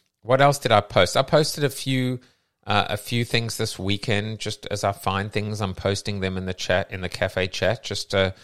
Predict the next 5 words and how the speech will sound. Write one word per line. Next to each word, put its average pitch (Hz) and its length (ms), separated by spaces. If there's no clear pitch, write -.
conversation 104 640
starters. 98 720
Um, 101 420
but 123 340
let's, - 580